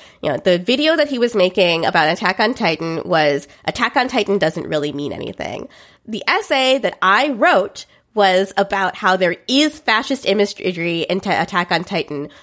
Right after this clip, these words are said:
but the conditions of stan culture and fandom culture make it difficult for people who are fans of this incredibly popular show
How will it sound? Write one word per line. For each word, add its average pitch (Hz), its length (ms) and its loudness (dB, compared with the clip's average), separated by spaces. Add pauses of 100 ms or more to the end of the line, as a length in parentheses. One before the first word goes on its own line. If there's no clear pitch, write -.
(100)
but 185 460 2
the 180 360 0
conditions 269 640 0
of 240 140 0
stan 180 280 2
culture 190 360 0
and 180 180 0
fandom 202 300 2
culture 160 460 0 (340)
make 208 180 4
it - 240 -4
difficult 285 540 0
for 202 140 -2
people 202 360 -2
who 190 140 -2
are 165 120 0
fans 190 380 0
of 214 80 -2
this 180 160 -6
incredibly 175 480 -2
popular 190 420 0
show 160 400 0